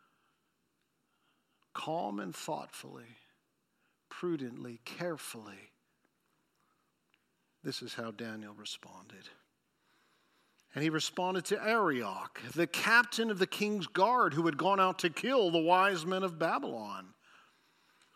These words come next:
And notice his question here in verse fifteen. And he declared to Arioch, the king's captain, "I mean, why is the decree of the king so urgent? I mean, can't we all die another day?"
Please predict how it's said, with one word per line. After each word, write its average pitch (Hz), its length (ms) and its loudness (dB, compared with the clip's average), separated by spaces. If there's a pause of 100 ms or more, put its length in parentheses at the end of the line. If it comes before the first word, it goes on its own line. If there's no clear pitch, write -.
(200)
And 160 120 0
notice 226 300 0
his 226 140 -2
question 185 600 -2
here 143 260 0
in 131 80 -2
verse 147 240 0
fifteen. 156 640 -2
And 151 100 0
he 214 160 0
declared 269 520 0
to 170 140 -2
Arioch, 170 600 -2
the 165 80 0
king's 175 360 0
captain, 180 640 -2 (720)
"I 339 40 -12
mean, 330 160 4
why 175 180 6
is 349 160 4
the 175 140 4
decree 175 420 2
of 277 80 2
the 165 80 4
king 233 380 0
so 175 260 4
urgent? 165 580 -2 (680)
I - 260 -4
mean, 262 100 8
can't 247 240 6
we 202 120 6
all 214 180 4
die 175 380 6
another 170 340 6
day?" 151 400 4